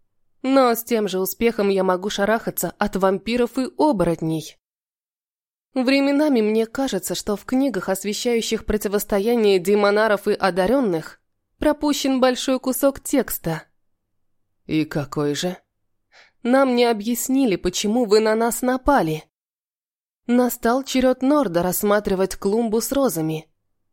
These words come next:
Поняв, что исчерпала на сегодня лимит откровений, я вздохнула. «Смерть Миронова ничего не решит», сухо обронил Норд. Чувствовалось, что он сам не рад, в какую сторону повернул наш разговор.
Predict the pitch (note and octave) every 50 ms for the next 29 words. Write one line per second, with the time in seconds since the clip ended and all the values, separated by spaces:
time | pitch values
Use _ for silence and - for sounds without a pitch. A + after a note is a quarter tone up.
0 | _ _ - C4+ C4+ C#4+ D4+ D#4 D4 - - - F#3+ F#3 G#3 G3 - - G#3 G#3
1 | G#3 - A#3 A#3 A3+ G#3+ G#3+ G#3 G#3 G3+ - G#3+ F3+ G3+ A3 F3+ G3 F#3+ F#3+ F#3+
2 | G3+ G#3+ G#3+ G#3 G3+ F#3+ - - F#3 F3 F3 E3 F3+ G#3 B3+ C4 C4 C4 B3+ -
3 | - _ _ _ _ - A#3 C4 D#4 D#4 C4+ G3 F3+ F3+ F#3+ F3 - - E3 D#3
4 | D#3 D#3 D#3 D#3 - _ _ _ _ _ _ _ _ _ _ _ _ _ _ _
5 | _ _ _ _ - - - E3 F3+ F#3+ A3 A#3 G#3 - - G#3 G#3 G3+ G3 F#3
6 | F#3+ G#3 B3 C4+ C#4 B3+ C#4 C#4 C4 C4+ C4 - - B3+ F3+ D#3 D#3+ E3+ E3+ D#3+
7 | D3+ D3 - - - C#3 C3+ C3+ - - - _ _ _ _ _ _ _ _ _
8 | _ - - - D#4 D4 B3+ - C4+ B3 B3 G#3+ A#3 A#3+ A#3+ A#3+ A#3+ A#3+ A#3+ A#3+
9 | A#3+ A3 F3+ D#3+ D#3+ - - - - _ _ _ _ _ _ _ _ _ _ -
10 | - - D4+ - - - F#3 F3 F3+ F3+ F3+ F3+ F3+ - - G#3 G3+ - A#3 A3+
11 | A3+ A3 - - B3+ B3+ B3 A3+ A3 G#3+ A3 C4 C4 A#3+ - - - F#3 F3+ -
12 | G#3 G3+ G3 - - A#3+ B3+ A#3+ F#3+ E3+ E3 D#3+ - A3 A3 B3 B3+ B3+ C4+ D4
13 | D4 C4 A#3 A3+ A3+ A3 A3 G#3 F#3 F3+ F3+ F3 E3+ D#3+ D#3 D#3 D#3 D3+